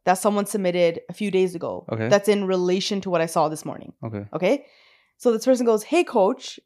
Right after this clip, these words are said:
Speaker 1: I'm in a dilemma and figured your advice would help
Speaker 2: Hmm.
Speaker 1: because you're a makeup artist.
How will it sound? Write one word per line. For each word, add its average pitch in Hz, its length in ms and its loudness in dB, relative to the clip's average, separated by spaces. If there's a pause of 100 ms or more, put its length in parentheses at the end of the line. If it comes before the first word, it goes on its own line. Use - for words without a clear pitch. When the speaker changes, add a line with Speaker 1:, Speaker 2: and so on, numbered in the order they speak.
Speaker 1:
I'm 220 180 4
in 262 100 4
a 403 120 2
dilemma 208 640 2 (240)
and 196 180 -2
figured 269 580 0 (300)
your 208 220 2
advice 196 540 0
would 220 160 -2
help 156 400 -2 (260)
Speaker 2:
Hmm. 110 180 -12 (220)
Speaker 1:
because 196 340 0
you're 208 160 6
a 226 40 4
makeup 180 340 -2
artist. 95 460 -6